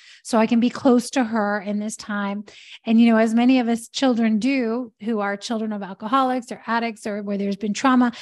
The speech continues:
you know, we, we wanna, we're always worried about making sure everyone else is okay. Is Mom gonna be okay? Is Dad gonna be okay? Is my brother gonna be okay? And we, these patterns started way earlier, right?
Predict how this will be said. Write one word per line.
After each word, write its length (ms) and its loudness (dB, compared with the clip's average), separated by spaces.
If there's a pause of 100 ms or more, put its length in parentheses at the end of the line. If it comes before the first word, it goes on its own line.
(160)
you 80 2
know, 60 4
we, 180 2
we 120 0
wanna, 360 0
we're 180 -2
always 240 -2
worried 300 -2
about 200 -6
making 360 -4
sure 280 -2
everyone 340 -4
else 200 -6
is 140 -12
okay. 400 0
Is 120 -6
Mom 280 0
gonna 140 -2
be 140 -4
okay? 280 -4
Is 80 -10
Dad 260 -8
gonna 140 -6
be 160 -4
okay? 220 -6
Is 80 -10
my 100 -8
brother 260 -4
gonna 140 -4
be 160 -4
okay? 300 -4 (360)
And 220 2
we, 260 0 (280)
these 240 -6
patterns 420 0
started 340 -2
way 440 -2
earlier, 520 -6
right? 300 0